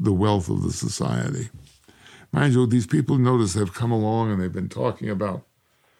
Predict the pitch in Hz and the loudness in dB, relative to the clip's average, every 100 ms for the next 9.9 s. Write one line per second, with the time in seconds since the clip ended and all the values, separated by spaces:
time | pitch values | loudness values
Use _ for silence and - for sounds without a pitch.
0 | _ _ - 127 95 87 101 104 101 - | _ _ -12 -8 -6 -6 -6 -8 -8 -4
1 | 110 104 101 92 107 - 98 95 101 104 | -2 -2 -2 0 0 0 -2 0 2 0
2 | 90 - 101 87 - 98 101 92 113 104 | -2 -2 -2 -2 -2 0 0 -2 0 0
3 | 104 92 95 95 117 104 90 175 113 95 | 2 2 2 0 0 -2 -2 -4 -8 -2
4 | 117 113 - _ _ _ _ - - 98 | 0 0 -4 _ _ _ _ -10 -2 0
5 | 101 87 90 104 95 - - _ _ _ | 0 0 2 2 0 -4 -20 _ _ _
6 | _ - 98 87 85 82 87 87 85 104 | _ -2 2 2 0 0 0 0 0 0
7 | 110 98 92 95 87 95 85 113 95 104 | 0 0 -2 -2 0 -2 2 2 2 2
8 | 101 101 92 98 95 92 - 113 - 101 | 2 2 0 0 0 0 0 0 0 0
9 | 104 101 101 104 92 92 98 85 - | 2 2 4 2 0 -2 -2 0 -2